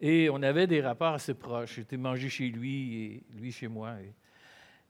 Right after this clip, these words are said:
il vivait comme un véritable célibataire. Il servait son Dieu et ceux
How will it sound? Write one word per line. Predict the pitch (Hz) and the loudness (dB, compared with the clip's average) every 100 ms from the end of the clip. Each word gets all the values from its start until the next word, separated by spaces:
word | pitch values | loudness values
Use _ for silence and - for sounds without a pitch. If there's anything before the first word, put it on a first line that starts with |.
| - - - _ _ _ _ | -20 -20 -20 _ _ _ _
il | 185 180 | 0 4
vivait | 202 208 202 302 | 6 6 4 2
comme | - 185 | 2 2
un | 190 | 4
véritable | 180 180 233 202 220 202 165 | 4 2 0 0 2 2 0
célibataire. | 143 156 139 131 127 139 127 110 90 - - 110 - _ _ _ _ _ _ _ _ _ _ _ _ _ _ _ _ _ _ _ _ _ _ _ - | -4 -6 -6 -4 -4 -4 -4 -6 -12 -20 -20 -20 -20 _ _ _ _ _ _ _ _ _ _ _ _ _ _ _ _ _ _ _ _ _ _ _ -6
Il | 185 | -4
servait | - 233 202 190 240 | 4 6 8 8 6
son | 247 214 170 | 6 4 2
Dieu | 143 196 247 | 0 0 2
et | 180 | 2
ceux | 165 - 247 226 | 2 0 2 2